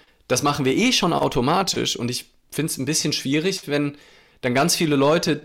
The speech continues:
dich auch noch von außen drauf abrichten und sagen, mach nur noch Dinge, die dich deinem Ziel näher bringen, ne? Jede, ne, lies nur Bücher, die dich weiterbringen. Guck, ne, also mach nichts mehr, weil alles, alles muss auf dieses Ziel dann einzahlen.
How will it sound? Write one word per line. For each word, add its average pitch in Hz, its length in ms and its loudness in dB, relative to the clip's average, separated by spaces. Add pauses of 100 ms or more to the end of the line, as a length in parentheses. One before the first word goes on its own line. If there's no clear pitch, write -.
(340)
dich 143 140 2
auch 143 80 4
noch 139 100 0
von 123 180 -2
außen 196 400 2
drauf 90 220 0
abrichten 92 640 -4
und - 100 -6
sagen, 101 220 0
mach 147 220 0
nur 208 160 2
noch 180 140 0
Dinge, 160 320 2
die 123 180 0
dich 127 180 -4
deinem 127 280 -2
Ziel 156 280 2
näher 110 260 2
bringen, 92 360 -2
ne? 180 220 0 (320)
Jede, 180 500 2
ne, 185 140 4
lies 175 400 0
nur 196 340 4
Bücher, 170 380 0
die 135 180 -2
dich 127 220 -2
weiterbringen. 113 560 0 (220)
Guck, - 380 -2 (120)
ne, 190 220 2
also 143 320 0 (180)
mach 160 320 -4 (280)
nichts 226 400 0
mehr, 185 340 2
weil 156 200 0
alles, 226 520 2
alles 196 300 2
muss 220 300 2
auf - 180 0
dieses 180 380 -2
Ziel 233 260 2
dann 101 160 0
einzahlen. 92 600 -4